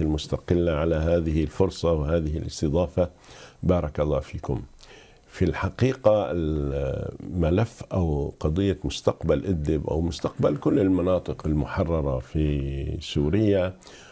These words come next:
هو يخضع لرؤية مستقبلية استراتيجية دولية.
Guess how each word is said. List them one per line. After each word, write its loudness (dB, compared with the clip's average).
هو 6
يخضع 4
لرؤية 2
مستقبلية 2
استراتيجية 2
دولية. -2